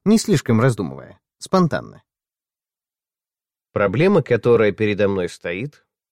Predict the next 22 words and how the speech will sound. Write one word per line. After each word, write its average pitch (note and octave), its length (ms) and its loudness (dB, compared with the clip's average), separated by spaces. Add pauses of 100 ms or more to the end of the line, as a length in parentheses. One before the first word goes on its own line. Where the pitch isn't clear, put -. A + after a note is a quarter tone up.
(1160)
Если A#2+ 380 0
я A#2 180 4
приму A#2+ 320 2
первое A2 400 2
попавшееся G#2 760 -2
решение, D#3+ 640 2
оно A#2 200 2
будет G2 440 -6
таким. G#2+ 460 -4 (1800)
Решение D#3+ 560 2
принято. C3+ 500 -4 (600)
Я A2 180 -2
чувствую G2+ 760 -4
радость, D3+ 480 -2
облегчение, D3 760 -2
тревогу, B2 640 -2
ужас, A#2+ 380 -6
сожаление, A2 680 -2
сомнение F#2+ 460 -2
и - 20 -14
так F2 140 -8
далее. D#2 280 -10